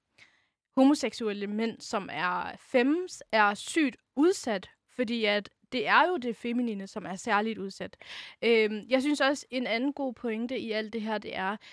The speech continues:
at man altid skal huske, ja, du må gerne dyrke din feminisme på din egen måde, så længe man ligesom ikke slutshamer. Man kan jo ikke sige, "Okay, jeg er feminist, men jeg vil gerne gå, altså sådan, putte andre kvinder ned, eller træde på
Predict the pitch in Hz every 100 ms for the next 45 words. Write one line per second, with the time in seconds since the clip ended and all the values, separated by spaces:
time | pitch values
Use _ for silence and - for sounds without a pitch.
0 | - 220 226 214 214 - 247 - 220 214
1 | 233 - 262 - - _ 226 240 240 -
2 | 262 240 196 185 208 - 277 - 262 233
3 | 247 240 233 247 240 233 226 175 202 214
4 | 226 226 240 254 - - - 254 233 240
5 | 262 285 240 220 220 226 220 240 233 277
6 | - - - 208 208 - 220 196 202 220
7 | 285 277 - 277 294 277 269 294 262 277
8 | - 240 240 240 247 226 233 - _ 277
9 | 240 - - 175 233 220 247 220 - _
10 | _ _ 233 - 247 277 269 254 240 247
11 | 254 285 220 202 202 262 262